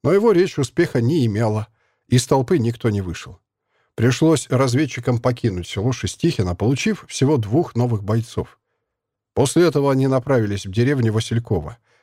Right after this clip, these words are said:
Эта деревня была поменьше, поэтому Шубин здесь не надеялся на какой-то результат.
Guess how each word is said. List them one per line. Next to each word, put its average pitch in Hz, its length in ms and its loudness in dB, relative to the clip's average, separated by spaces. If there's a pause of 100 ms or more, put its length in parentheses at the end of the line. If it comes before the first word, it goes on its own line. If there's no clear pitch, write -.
(220)
Эта 175 220 2
деревня 143 420 2
была 104 260 0
поменьше, 104 720 -4
поэтому 113 420 0
Шубин 165 440 0 (280)
здесь 147 360 0
не 151 60 2
надеялся 110 580 -2
на 85 140 -6
какой-то 117 400 0
результат. 113 580 -4